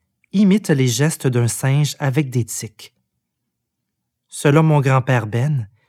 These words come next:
c'était comme ça qu'elle bougeait. Elle grouillait de même quand il est entré dans la tente. Avant de s'enfuir, il a regardé les morceaux de corps humain accrochés, comme on accroche les caribous.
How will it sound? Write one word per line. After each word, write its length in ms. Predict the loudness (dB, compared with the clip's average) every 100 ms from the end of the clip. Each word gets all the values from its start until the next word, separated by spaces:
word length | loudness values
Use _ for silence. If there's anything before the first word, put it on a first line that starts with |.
| _ _ _ _ _
c'était 340 | -4 0 0
comme 180 | 2 0
ça 220 | 0 0
qu'elle 220 | -2 -2 -6
bougeait. 420 | -8 -8 -8 -10 _ _ _ _ _ _ _
Elle 200 | -2 0
grouillait 340 | 2 2 2 2
de 80 |
même 360 | 2 2 2 -2 -4
quand 240 | -6 -4 0
il 60 |
est 160 | 0 2
entré 320 | 0 0 0
dans 140 | 2
la 140 | 0 -2
tente. 480 | -8 -10 -10 -16 -20 _ _ _ _ _ _ _ _ -4
Avant 280 | 0 4 4
de 100 | 2
s'enfuir, 840 | 0 -2 -2 -6 -6 -6 -8 -10 _ _ _ _ _ -2
il 140 | 2
a 100 | 2
regardé 500 | 2 2 0 0 0
les 120 | 2
morceaux 400 | 2 0 -2 -2
de 100 | -2
corps 360 | -2 -2 -2 0
humain 320 | 0 0 -2 -4
accrochés, 680 | -8 -8 -8 -6 -8 -10 -16 _ _ _ _ _ _
comme 200 | 0 2
on 120 | 4
accroche 440 | 2 0 -4 -6 -4
les 80 | -6
caribous. 500 | -4 -4 -6 -10